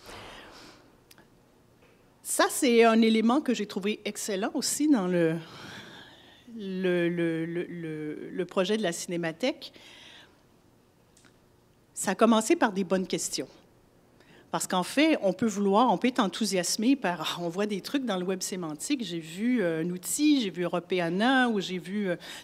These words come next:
des projets un peu partout, euh, et se dire, « J'en veux un. » <laughs> Mais en fait, pour quelle raison ? Pour quel public ? à quoi ça va servir et surtout dans le, dans le cadre de projets de données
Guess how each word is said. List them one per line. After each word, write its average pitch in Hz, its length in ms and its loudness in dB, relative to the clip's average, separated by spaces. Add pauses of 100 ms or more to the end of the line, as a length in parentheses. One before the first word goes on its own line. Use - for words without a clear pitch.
des 185 100 -4
projets 196 480 2
un 196 80 0
peu 190 120 -4
partout, - 460 -2 (480)
euh, 185 140 4
et 180 160 6
se 190 160 0
dire, « 214 260 4
J'en 190 220 2
veux 233 240 6
un. » 330 340 8 (240)
<laughs> - 240 -12
Mais 202 80 2
en 208 100 4
fait, 349 180 2
pour - 200 -6
quelle 302 200 6
raison ? 233 440 2
Pour - 240 -6
quel 302 220 4
public ? 247 640 -2 (1200)
à 226 120 4
quoi 370 320 6
ça 302 120 4
va 220 140 4
servir 220 460 2 (280)
et 240 220 2
surtout 330 640 0
dans 233 180 6
le, 196 140 2
dans 202 140 4
le 202 60 0
cadre 320 260 0
de 220 80 4
projets 208 460 0
de 226 100 0
données 202 600 2